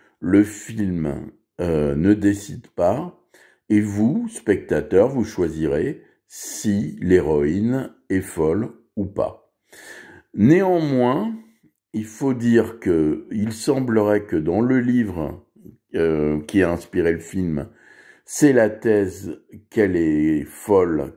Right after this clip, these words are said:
qui prévaut. Euh, en revanche, si on suit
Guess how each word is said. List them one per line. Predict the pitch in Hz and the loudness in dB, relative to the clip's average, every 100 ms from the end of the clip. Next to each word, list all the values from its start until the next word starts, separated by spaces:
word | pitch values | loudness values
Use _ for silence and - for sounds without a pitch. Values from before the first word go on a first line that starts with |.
| - | -20
qui | - 90 85 - - | -12 -10 -10 -14 -18
prévaut. | - 71 69 95 185 - - _ _ - - - - - _ 101 | -6 -4 -2 0 0 -2 -18 _ _ -20 -20 -20 -20 -20 _ 4
Euh, | 98 92 | 4 4
en | 135 147 | 2 2
revanche, | 147 147 143 139 110 - 90 73 71 _ _ _ | 0 -2 -2 -4 -8 -10 -8 -8 -12 _ _ _
si | - - 156 156 - | -16 -12 -6 -4 -4
on | 104 95 | -2 -2
suit | - - - 175 180 156 113 - - _ | -4 -8 -6 -4 -2 -2 -4 -14 -20 _